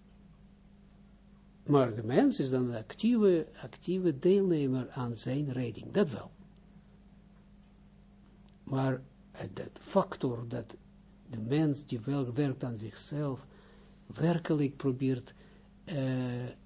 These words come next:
met de ware intentie probeert, probeert te werken aan zichzelf, dat die haat gaat ervaren in zichzelf, en steeds meer haat, begrijp je? Want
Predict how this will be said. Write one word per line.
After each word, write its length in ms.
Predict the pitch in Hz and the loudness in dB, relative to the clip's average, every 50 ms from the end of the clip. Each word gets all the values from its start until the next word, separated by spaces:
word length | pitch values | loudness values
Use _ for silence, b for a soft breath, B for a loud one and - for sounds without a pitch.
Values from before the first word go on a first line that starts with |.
| - - - | -20 -12 -6
met 260 | 135 131 131 120 110 | -2 -2 0 0 -2
de 100 | 135 123 | -4 -2
ware 360 | 110 135 156 170 175 170 165 | 0 2 2 2 2 2 2
intentie 680 | 156 156 147 143 - 180 175 165 160 156 - - 156 143 | 2 2 2 4 6 6 8 8 6 4 0 -4 -6 -6
probeert, 600 | 131 - 147 135 131 135 135 131 127 120 - - | -4 -4 -4 -2 0 0 0 0 0 -4 -8 -8
probeert 420 | - 139 131 123 135 131 123 - | -6 -6 -4 -2 -2 -2 -2 -4
te 100 | - 127 | -6 -6
werken 320 | 120 131 135 127 123 - 131 | -4 -4 -4 -4 -4 -6 -6
aan 120 | 123 120 | -6 -6
zichzelf, 440 | 113 120 117 - - - 127 120 113 | -6 -8 -10 -8 -8 -6 -6 -6 -6
dat 180 | 110 117 110 107 | -6 -8 -6 -6
die 180 | 120 113 104 | -6 -6 -4
haat 640 | 104 - - 131 190 240 247 240 226 220 - - - - b b b b b b b b b b b b b - - - - - - - - - - | -4 0 2 4 6 6 6 4 2 0 -2 -6 -14 -20 b b b b b b b b b b b b b -20 -20 -20 -20 -20 -20 -20 -16 -8 0
gaat 240 | - 185 170 165 - | 2 4 4 4 4
ervaren 520 | 175 160 151 - - 170 160 156 156 151 | 4 2 2 2 2 2 4 4 4 2
in 160 | 147 143 131 | 2 0 0
zichzelf, 540 | 127 135 131 - - - 139 131 131 131 - | -2 -4 -8 -8 -8 -8 -8 -8 -8 -8 -10
en 180 | - 135 127 120 | -8 -6 -6 -6
steeds 360 | - - 139 120 117 - - | -4 -4 -6 -6 -6 -8 -6
meer 400 | - - 156 208 220 214 196 185 | -2 2 4 6 6 6 6 4
haat, 460 | 147 135 165 165 160 156 151 - - | 2 0 -2 -2 -2 -2 -4 -8 -12
begrijp 280 | 135 - 160 151 143 - | -10 -6 -6 -6 -4 -2
je? 60 | 175 | 0
Want 220 | 160 156 147 143 | 0 2 0 -2